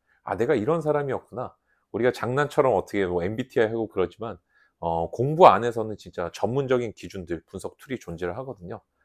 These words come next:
그래서 그런 것들 저희가 나눠드리고, 처음에 이렇게 내가 계획을 세운 것들, 그다음에 공부법 수립한 것들을 이제 주별로 실행을 합니다. 저희가 북유럽 방식으로 이제 지도를 하고 있는데,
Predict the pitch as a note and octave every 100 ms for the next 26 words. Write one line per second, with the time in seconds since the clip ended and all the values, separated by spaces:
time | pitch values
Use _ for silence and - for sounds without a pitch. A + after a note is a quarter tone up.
0 | _ F2 F2+ - G2+ G2+ F#2+ - E2 F2
1 | E2+ F2+ F2 F2 - D#2+ - - _ -
2 | - - - - A3+ A#3 F#3+ - F3 B2
3 | A2+ A2+ C3 - G2+ G#2 G#2 - D#3+ C#3+
4 | F#2+ - E2+ - F#2+ G2 - G2 G2+ F#2+
5 | - - F3 D3+ C3+ - - A#2 A#2 _
6 | _ - G2 F#2 - G#2+ G2+ A2+ - -
7 | - F#3 E3 A2+ F2+ D2 D#2+ _ _ _
8 | G#2 G2 - A2+ C#3 C3 - F#2+ - F2
9 | F2+ E2 E2 D#2 - F2+ F#2+ G2+ C3+ A2+
10 | E2+ F#2 B2